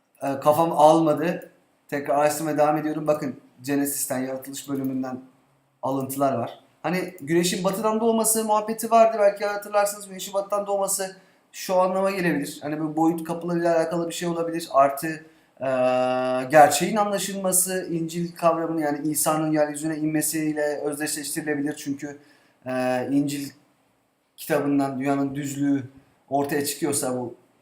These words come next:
yani yuvarlak dünya deccalinin yıkılmasıyla bağdaştırılabilir. Ee,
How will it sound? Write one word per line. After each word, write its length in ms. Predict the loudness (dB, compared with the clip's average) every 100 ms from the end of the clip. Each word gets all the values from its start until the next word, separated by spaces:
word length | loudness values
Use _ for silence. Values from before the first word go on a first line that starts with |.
| _ 0
yani 320 | 0 2 -2 0
yuvarlak 460 | 4 6 4 2
dünya 420 | -4 -2 0 0
deccalinin 640 | 0 0 2 2 4 2 -2
yıkılmasıyla 1000 | -6 -2 0 2 0 0 0 0 -2 2
bağdaştırılabilir. 880 | 2 4 0 -4 -10 -8 -8 -12 -16 _ _ _ _ _ _
Ee, 40 | -8